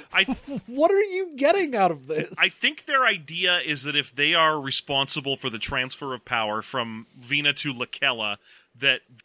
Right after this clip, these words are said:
Speaker 1: Lakella will owe them a favor and they'll use it to consolidate their own power.
Speaker 2: I guess. That, or they might be like,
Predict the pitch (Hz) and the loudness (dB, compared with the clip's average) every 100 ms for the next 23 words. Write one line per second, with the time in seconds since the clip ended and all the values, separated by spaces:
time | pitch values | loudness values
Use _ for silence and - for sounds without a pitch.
0 | - 151 143 - 156 170 160 147 151 143 | -16 -10 -8 -2 0 2 0 0 0 0
1 | 143 143 123 131 123 127 160 160 143 135 | 0 -2 -2 2 2 2 0 0 2 2
2 | 135 135 139 139 - - 123 147 131 120 | 0 -2 -6 -8 -12 -14 -4 -2 0 2
3 | 117 123 117 110 - 110 90 76 _ _ | 0 0 -2 -2 -2 -4 -4 -10 _ _
4 | - 214 180 - 180 202 143 - 208 302 | -8 -8 -8 -2 2 2 2 0 4 4
5 | 254 202 185 180 196 190 175 160 160 | 6 4 4 4 4 4 4 4 2